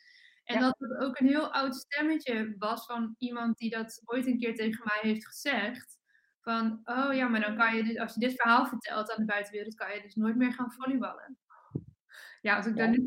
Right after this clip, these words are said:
Speaker 1: nu lach ik er een beetje om, maar ik denk: "Wow, zoveel impact maakt dat dus." En dus zou ik dan nu kunnen beslissen om maar nooit meer aan te beginnen, terwijl ik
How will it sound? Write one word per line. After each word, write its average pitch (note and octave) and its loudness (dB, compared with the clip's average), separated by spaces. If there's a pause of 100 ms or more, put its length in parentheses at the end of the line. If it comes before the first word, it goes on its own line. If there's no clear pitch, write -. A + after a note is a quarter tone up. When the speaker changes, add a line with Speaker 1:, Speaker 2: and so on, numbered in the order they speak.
(140)
Speaker 1:
nu B3+ 6
lach B3+ 4
ik - -10
er B3 2
een A3 4
beetje G#3+ 0
om, G#3+ -2
maar A3 6
ik G#3+ 4
denk: G#3+ -2
"Wow, G#3 0
zoveel A#3+ 0
impact A#3+ -2
maakt A3+ 4
dat - -10
dus." - -10
En G#3+ -2 (320)
dus B3 0
zou B3 2
ik G#3+ 0
dan A3 4
nu C#4 8
kunnen B3+ 2
beslissen A3+ -4
om A#3 -2
maar G#3+ 6
nooit B3 6
meer G#3+ 2
aan G#3 -4
te - -20
beginnen, A3 0
terwijl G#3+ -2
ik A3 -6